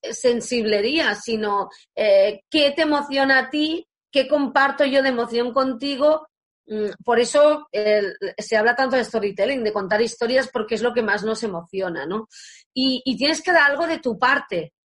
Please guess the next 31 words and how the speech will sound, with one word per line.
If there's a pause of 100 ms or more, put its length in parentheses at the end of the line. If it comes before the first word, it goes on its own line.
(160)
cuando
estás
comunicando.
Yo
me
acuerdo
una
vez
en
una
formación, (420)
esta
era
con
periodistas
para
hablar
en
público, (340)
me
acuerdo
que
salió
un
chico, (280)
un, (120)
un
chico
encantador,
una
vez,